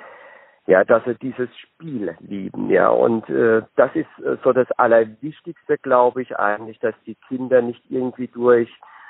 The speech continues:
Erwartungen der Eltern, Großeltern oder der Trainer irgendwie meinen, sie müssen etwas zeigen zu müssen,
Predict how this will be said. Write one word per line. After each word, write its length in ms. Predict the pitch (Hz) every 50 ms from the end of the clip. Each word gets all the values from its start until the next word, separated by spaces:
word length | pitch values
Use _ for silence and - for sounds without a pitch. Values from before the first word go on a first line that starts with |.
| - - - _ _ _ _ _ _ _ _ - -
Erwartungen 600 | 143 135 123 131 127 139 143 151 147 143 139 131
der 220 | 131 123 117 -
Eltern, 680 | - 135 135 143 147 135 135 143 131 131 127 131 135 120 -
Großeltern 1120 | - 143 143 143 156 156 - - - 143 135 143 135 139 139 131 123 123 123 131 131 131
oder 380 | 120 - 131 139 131 123 127 120
der 200 | 123 123 120 -
Trainer 680 | - 123 131 135 131 131 135 135 131 123 123 123 120 110 - -
irgendwie 360 | 151 139 131 131 - - 131
meinen, 460 | 123 117 104 98 104 117 139 139 - _
sie 80 | - 127
müssen 260 | 131 135 123 _ -
etwas 340 | - - - _ - 113 113 _ _
zeigen 340 | - 90 92 107 120 127 120 -
zu 80 | - 123
müssen, 320 | 117 110 - - 120